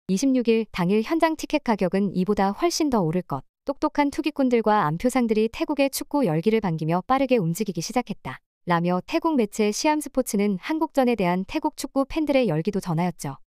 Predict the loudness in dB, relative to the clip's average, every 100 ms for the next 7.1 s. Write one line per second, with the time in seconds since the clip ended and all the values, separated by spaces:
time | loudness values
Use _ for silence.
0 | _ 0 0 2 2 2 2 2 2 0
1 | 0 -2 -2 0 0 2 2 0 0 0
2 | 0 2 0 0 0 2 0 0 0 2
3 | 0 0 0 2 0 -2 -2 -2 -2 -4
4 | -2 -2 -2 -6 -6 -4 -6 -4 0 0
5 | 0 0 0 0 0 -2 0 -4 -6 -4
6 | -2 -2 -4 -6 -4 -4 -2 -2 -6 -8